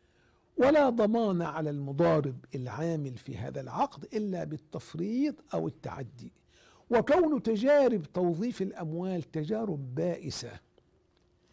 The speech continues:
لا يعني هذا جحد الحقائق ولا إنكار البديهيات، إنما يصوب الخطأ وينبه الغافل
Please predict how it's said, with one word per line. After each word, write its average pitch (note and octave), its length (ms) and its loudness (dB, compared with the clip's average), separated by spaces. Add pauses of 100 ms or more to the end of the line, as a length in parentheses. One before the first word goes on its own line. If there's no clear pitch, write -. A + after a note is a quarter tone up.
(260)
لا F3 180 4
يعني F#3+ 460 2
هذا C3 580 -4 (240)
جحد F#3 360 -6
الحقائق - 880 -16 (640)
ولا F#3+ 340 2
إنكار G3 420 -4
البديهيات، C3 1000 -8 (460)
إنما G3 300 2
يصوب F3 580 -4
الخطأ - 540 -10 (720)
وينبه D#3 560 -2
الغافل A#2+ 580 -12